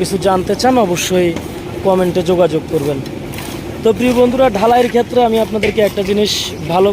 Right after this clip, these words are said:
করে বলে দিতে চাই। এই যে দেখেন, আমরা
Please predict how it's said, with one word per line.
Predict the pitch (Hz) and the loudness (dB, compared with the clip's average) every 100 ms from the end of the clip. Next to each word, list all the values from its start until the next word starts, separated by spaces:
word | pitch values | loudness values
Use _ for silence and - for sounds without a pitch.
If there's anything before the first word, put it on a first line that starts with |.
| 190 | 0
করে | 190 190 185 170 - 170 | 0 0 -2 -4 -10 -4
বলে | 175 202 175 | 0 2 0
দিতে | 151 185 | -2 -2
চাই। | 170 185 269 - - - - - 185 | 0 0 -2 -10 -12 -12 -10 -6 -2
এই | |
যে | 175 170 | 0 2
দেখেন, | 156 185 277 339 - - - - - - - - - | 2 0 -2 -6 -10 -10 -10 -10 -10 -10 -10 -10 -6
আমরা | 175 175 | -2 2